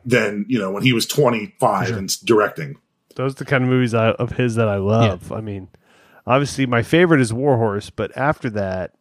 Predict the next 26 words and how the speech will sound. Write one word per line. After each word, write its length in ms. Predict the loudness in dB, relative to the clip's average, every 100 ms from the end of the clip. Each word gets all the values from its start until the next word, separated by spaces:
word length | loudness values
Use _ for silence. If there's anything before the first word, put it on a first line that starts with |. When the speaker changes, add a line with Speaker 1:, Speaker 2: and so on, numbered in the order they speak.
| -12
Speaker 3:
um, 540 | -8 -6 -8 -10 -2
Speaker 2:
<laughs> 1500 | -2 0 -2 -4 -4 -2 -2 -6 -2 -2 0 -6 -4 -8 -6
Speaker 3:
um, 580 | 0 2 4 2 0 -4 _ _ _ _ _ _ _ _ -4
Catch 240 | -2 0
Me 60 | -2
If 80 | -2
You 80 |
Can. 440 | -4 -4 -2 -2 -6
No, 180 | -2 0
Speaker 2:
Mm-hmm. 80 | 2
Speaker 3:
Catch 0 |
Me 60 | 2
If 100 | 2
You 100 | 0
Can, 320 | 2 2 2
Bridge 180 | 2 2
of 100 | 0
Spies, 640 | 2 2 4 2 2 0
that 180 | -2 -4
stuff 420 | -6 -6 -6 -8
is, 300 | -12 -16 -16 -14
is 260 | -14 -14
to 120 | -8 0
me 340 | 4 4 4
what 140 | 0
I, 180 | -2 -4